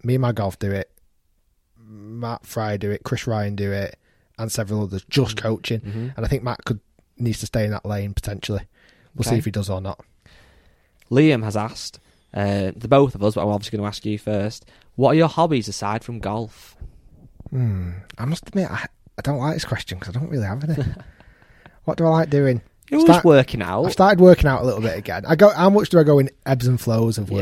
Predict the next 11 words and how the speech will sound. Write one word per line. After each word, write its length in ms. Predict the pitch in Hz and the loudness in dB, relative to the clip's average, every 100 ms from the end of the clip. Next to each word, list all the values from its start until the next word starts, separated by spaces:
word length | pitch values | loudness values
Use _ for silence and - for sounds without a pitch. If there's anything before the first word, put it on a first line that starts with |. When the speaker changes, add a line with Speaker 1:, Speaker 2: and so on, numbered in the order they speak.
| 95 | 0
Speaker 1:
working 140 | 92 | 0
Speaker 2:
really 220 | 101 98 | -2 -2
Speaker 1:
out? 40 | 95 | -2
Speaker 2:
bad. 280 | 95 98 - _ _ _ _ | -4 -8 -12 _ _ _ _
Speaker 1:
Like, 240 | 113 120 - _ _ _ _ _ - _ _ _ - | -2 -2 -4 _ _ _ _ _ -20 _ _ _ -4
two 200 | - 214 | 4 6
weeks, 320 | 175 123 - - | 6 2 -4 -10
I'm, 140 | 113 | -8
like, 260 | 107 110 107 - - | -6 -6 -8 -8 -4
on 180 | 117 104 | -4 -2
it, 180 | 98 | -6